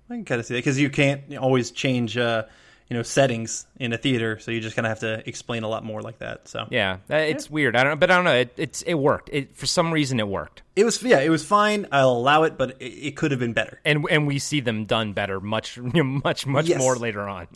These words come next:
Speaker 1: Yeah, we do. Uh, so we cut to Jerry and George in the coffee shop, and surprisingly, George doesn't care. This is a very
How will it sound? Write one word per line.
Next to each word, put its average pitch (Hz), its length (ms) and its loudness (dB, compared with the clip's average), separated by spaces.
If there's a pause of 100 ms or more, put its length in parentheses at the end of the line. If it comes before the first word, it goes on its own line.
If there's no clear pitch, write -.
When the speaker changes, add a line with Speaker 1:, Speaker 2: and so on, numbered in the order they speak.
(140)
Speaker 1:
Yeah, 120 280 -4
we 113 120 -6
do. - 220 -16 (360)
Uh, 127 200 0
so 135 100 -6
we 151 80 2
cut 190 140 0
to 165 100 -2
Jerry 156 380 2
and 151 100 0
George 135 260 0
in 120 100 -4
the 117 80 -6
coffee 185 360 -2
shop, 113 400 -4 (240)
and 127 180 -2
surprisingly, 131 1000 0 (380)
George 147 360 0
doesn't 123 220 0
care. 123 180 2
This 240 160 4
is 262 80 2
a 202 80 2
very 170 400 2